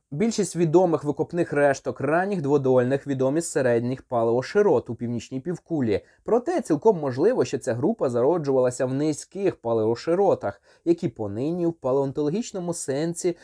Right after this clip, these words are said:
є незвіданою землею, терра інкогніта, для покритонасінних крейди. І в цьому сенсі вкрай важливим є дослідження флор Північної Гондвани,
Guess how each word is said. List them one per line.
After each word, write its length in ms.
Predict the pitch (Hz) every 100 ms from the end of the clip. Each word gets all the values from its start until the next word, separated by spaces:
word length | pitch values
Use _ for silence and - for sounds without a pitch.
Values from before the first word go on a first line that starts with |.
| -
є 280 | 190 190 240
незвіданою 720 | 196 143 135 156 143 143 143
землею, 760 | 127 143 143 135 170 160 120 110
терра 300 | - 139 151
інкогніта, 800 | 160 156 - 165 117 117 113 120 110
для 160 | 147 156
покритонасінних 800 | 107 165 202 139 104 - 127 104
крейди. 460 | - 113 104 92 - _ -
І 80 |
в 60 | 196
цьому 320 | - 403 349
сенсі 560 | - 208 185 175 - 190
вкрай 360 | - 147 170
важливим 500 | 185 170 135 147 143
є 120 | 135 127
дослідження 560 | 117 - 165 175 190
флор 280 | 180 151 165
Північної 520 | 165 143 156 - 160
Гондвани, 680 | 147 156 135 151 202 165 104